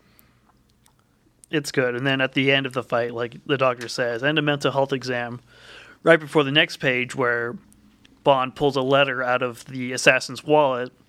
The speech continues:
that says, basically, "Please forgive me. I never wanted to do this. They threatened my family." And, like, it's just like, like, oh, shit. Like, usually, like, you see James Bond just, like, kill people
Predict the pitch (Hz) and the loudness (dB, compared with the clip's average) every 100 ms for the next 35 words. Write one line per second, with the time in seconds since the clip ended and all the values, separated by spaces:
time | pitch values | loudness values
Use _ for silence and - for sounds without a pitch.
0 | _ _ _ - 139 127 123 - - 127 | _ _ _ -6 0 0 -2 -8 -2 -2
1 | 123 120 143 123 - 127 165 156 139 151 | -2 -2 -2 -2 -4 0 2 2 2 0
2 | 143 147 143 127 131 131 123 117 120 131 | 2 -2 -4 -2 -2 -2 -4 -6 -4 0
3 | 139 135 135 131 - 120 123 117 - 135 | 2 2 -2 -6 -4 -4 -4 -6 0 0
4 | 131 127 120 123 131 _ - _ _ _ | 0 -4 -6 -8 -12 _ -20 _ _ _
5 | _ - 123 110 110 110 - _ _ _ | _ -6 -6 -6 -12 -12 -14 _ _ _
6 | _ _ _ _ _ _ - - 156 139 | _ _ _ _ _ _ -12 0 0 2
7 | 151 135 - 214 120 120 165 143 117 - | 0 0 -2 -4 -2 4 4 4 -4 -6
8 | - 151 226 - 160 - - - _ _ | 2 2 2 -6 -10 -20 -20 -20 _ _
9 | - 180 165 156 147 139 131 139 143 135 | -6 0 2 4 2 2 -2 -4 -2 0
10 | 135 - 139 131 - 127 - _ _ _ | 0 2 0 0 0 -2 -4 _ _ _
11 | _ - - 160 139 127 - 120 120 | _ -6 4 4 4 -6 -6 -6 -6